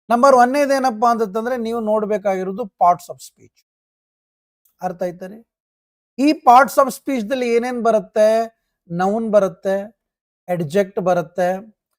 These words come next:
ಆಮೇಲೆ ಪ್ರೊನೌನ್ ಬರುತ್ತೆ, ಅದಾದ್ಮೇಲೆ ವರ್ಬ್ ಬರುತ್ತೆ, ಅದಾದ್ಮೇಲೆ ಅಡ್ವರ್ಬ್ ಬರುತ್ತೆ,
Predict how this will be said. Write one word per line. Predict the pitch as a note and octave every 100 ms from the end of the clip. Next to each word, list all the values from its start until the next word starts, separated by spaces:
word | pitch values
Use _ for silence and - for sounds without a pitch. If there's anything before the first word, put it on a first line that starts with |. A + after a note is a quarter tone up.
| _ _ -
ಆಮೇಲೆ | F#3 G3 F#3+ F#3+ G3
ಪ್ರೊನೌನ್ | _ - F#3 F#3+ G3+ G3
ಬರುತ್ತೆ, | F3 E3+ D#3+ F3+ F#3 - _ _ -
ಅದಾದ್ಮೇಲೆ | F3 G3 G3 G3 G3 G3
ವರ್ಬ್ | E3+ D3 F#3 G3+ E3
ಬರುತ್ತೆ, | F3+ E3 - F3+ F3+ - _ _
ಅದಾದ್ಮೇಲೆ | F#3 F#3 F#3 F#3 F#3+ G3+
ಅಡ್ವರ್ಬ್ | F3+ D#3+ F3+ G#3 E3+
ಬರುತ್ತೆ, | F3+ D#3+ -